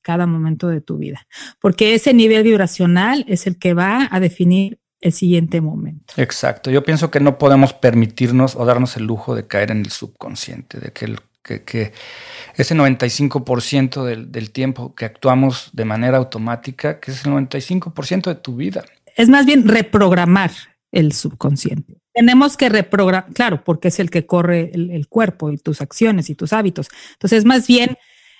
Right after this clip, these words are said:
Speaker 1: es muy, muy poderoso. Al co-, yo diría al contrario. Hay un libro de, eh, Bruce Lipton, que trabaja muchísimo con doctor Joe Dispenza.
Speaker 2: Sí, cómo no.
Speaker 1: La biolog-, la biología de la creencia,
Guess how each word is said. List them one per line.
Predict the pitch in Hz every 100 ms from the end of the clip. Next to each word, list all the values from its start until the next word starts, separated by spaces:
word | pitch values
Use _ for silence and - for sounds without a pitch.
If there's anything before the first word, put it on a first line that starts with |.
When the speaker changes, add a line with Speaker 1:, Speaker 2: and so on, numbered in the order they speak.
| -
Speaker 1:
es | 165
muy, | 214 208 233 269 285
muy | 247
poderoso. | 226 202 190 226 233
Al | 170
co-, | 160 180
yo | 202 208
diría | 196 196 196
al | 185
contrario. | 180 170 202 196
Hay | 190 233
un | 254
libro | 240 254 214 214
de, | 190 180 165 165 -
eh, | 160 160
Bruce | 202 214 -
Lipton, | 214 220 202 196
que | 175
trabaja | 175 170
muchísimo | 185 180 - 196 180
con | - 156
doctor | 170 170
Joe | 170
Dispenza. | 165 185 175 202
Speaker 2:
Sí, | 202 113
cómo | - 110
no. | 110 107 131
Speaker 1:
La | 180
biolog-, | 175 180 175 -
la | 208
biología | 190 202 190 - 240
de | 233
la | 185
creencia, | - 185 185 175 - 127 -